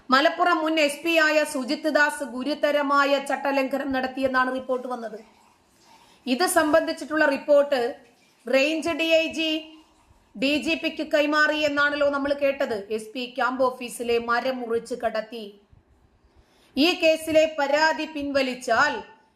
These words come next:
ജീവിതകാലം മുഴുവനും താൻ കടപ്പെട്ടിരിക്കുമെന്ന് എം എൽ എ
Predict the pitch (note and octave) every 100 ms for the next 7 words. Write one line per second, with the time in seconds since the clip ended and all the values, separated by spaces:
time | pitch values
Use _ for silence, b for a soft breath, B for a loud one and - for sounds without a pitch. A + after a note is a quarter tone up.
0 | _ F#3 A3 B3 C4+ C4+ C4+ C4+ C4 B3
1 | C4 C#4 C4+ C4 C4 B3+ B3 - A#3 C4
2 | C#4 C4 C4+ C4 C4 B3+ B3+ B3 A3+ B3+
3 | C4+ C4+